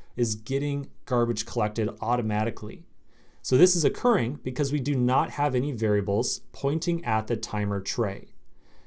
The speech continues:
Because remember, just two minutes ago <laughs> or so, just a handful of minutes, I had said that, well, we don't need that reference to the timer tray anymore, let's clean it up. So the timer tray that was getting created right here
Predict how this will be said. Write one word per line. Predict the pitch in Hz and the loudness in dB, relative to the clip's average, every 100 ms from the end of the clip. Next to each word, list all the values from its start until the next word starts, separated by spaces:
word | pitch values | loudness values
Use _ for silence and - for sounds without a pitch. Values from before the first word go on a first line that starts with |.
| - | -12
Because | - 113 107 | -6 0 2
remember, | 127 160 127 117 | 4 6 6 6
just | 123 120 - - | 4 2 0 -6
two | - | 2
minutes | 185 180 139 | 4 4 4
ago | 123 117 151 147 107 | 4 4 4 0 0
<laughs> | |
or | 120 | 0
so, | 104 123 117 | 2 4 4
just | 127 120 | 2 0
a | |
handful | 113 127 - 147 | 0 0 2 2
of | 127 | 4
minutes, | 113 117 - - | 4 2 0 0
I | 117 | 0
had | 117 | 2
said | - 151 143 | 2 2 2
that, | 123 120 123 - - - | 4 4 2 -4 -10 2
well, | 135 135 | 6 6
we | 135 139 | 6 4
don't | 156 147 | 2 0
need | 139 127 | 0 2
that | 123 | 2
reference | 117 123 123 113 - | 4 2 2 -2 0
to | 117 | 2
the | 104 | 2
timer | - 120 110 | 0 -2 -2
tray | 104 170 | -2 -2
anymore, | 165 135 117 113 113 - - | 0 2 2 0 -2 -12 0
let's | 117 117 | 0 0
clean | - 131 110 | -2 0 2
it | 104 | 2
up. | 101 - - - - - - - - | 0 -4 -12 -14 -18 -18 -16 -14 -4
So | - 113 | 2 4
the | 113 | 2
timer | 107 - 160 185 | 0 0 2 2
tray | - 147 110 156 - - | 2 4 4 2 -4 -4
that | |
was | 107 104 | -2 2
getting | 120 123 127 123 - - | 2 4 0 -2 -12 -16
created | - 123 123 110 | 2 6 6 6
right | 110 | 2
here | 110 127 143 170 | 0 0 2 0